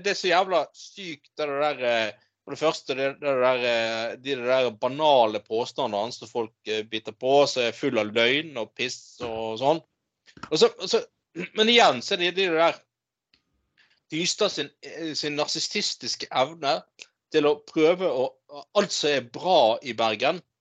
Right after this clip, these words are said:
det er på en eller, et eller annet, på en eller annen måte, så er det også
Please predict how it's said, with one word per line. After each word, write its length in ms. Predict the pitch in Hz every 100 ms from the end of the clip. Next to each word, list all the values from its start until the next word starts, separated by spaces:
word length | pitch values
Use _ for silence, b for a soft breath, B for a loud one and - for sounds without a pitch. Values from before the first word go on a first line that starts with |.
| _ _ _ -
det 120 | 214 180
er 140 | 127 _ _
på 120 | -
en 220 | 196 214 139
eller, 160 | -
et 160 | 208 - -
eller 120 | 156
annet, 100 | 143 _ _
på 60 | 202
en 60 |
eller 140 | 196 160
annen 120 | 143
måte, 380 | 170 - 123 113
så 160 | 185
er 80 | 165
det 80 | 156
også 240 | - 190